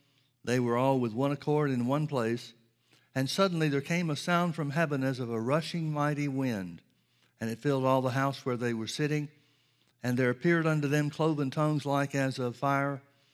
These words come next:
and it sat upon each of them. And they were all filled with the Holy Ghost, and began to speak with other tongues as the Spirit gave them utterance. Now, we've talked about this, um, uh,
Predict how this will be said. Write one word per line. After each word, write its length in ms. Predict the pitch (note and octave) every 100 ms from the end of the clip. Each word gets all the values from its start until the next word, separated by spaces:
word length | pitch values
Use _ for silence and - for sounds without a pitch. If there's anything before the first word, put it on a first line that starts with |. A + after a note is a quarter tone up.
| _ -
and 140 | A#2
it 80 | G#2+
sat 240 | D3+ C#3+
upon 320 | C#3 C#3 C3
each 180 | D3 D#3
of 140 | C3 A2
them. 360 | A#2+ A#2+ B2 - _ _ _ _ _ _
And 200 | C3 B2+
they 140 | C3 C3+
were 220 | B2+ B2+
all 300 | D3+ G3 F#3+
filled 360 | G3 F#3 F3+
with 120 | E3+ D3+
the 80 |
Holy 320 | C#3+ D#3+ E3 D3+
Ghost, 560 | D#3+ B2 - - - _ _ _ _ _
and 180 | A#2+ A#2
began 380 | A#2+ B2+ D3 D#3
to 80 | C#3
speak 360 | - E3 E3+
with 120 | D#3 D#3
other 220 | D#3 D3
tongues 580 | - E3 C3+ A#2 B2 - _ _ _ -
as 240 | C#3 C3
the 140 | B2
Spirit 500 | B2 - F3 F3 D#3
gave 300 | C3+ D#3 D#3
them 420 | C3+ C#3+ C#3+ D3 D3 _ _ _ -
utterance. 560 | B2 A#2+ G2+ - - - _ _ _ - _ -
Now, 80 | D3
we've 160 | E3
talked 260 | E3 F#3+ -
about 240 | D#3 D3
this, 320 | C#3+ C#3+ - D3
um, 380 | C3 A#2 A2+ -
uh, 320 | B2 A#2 A2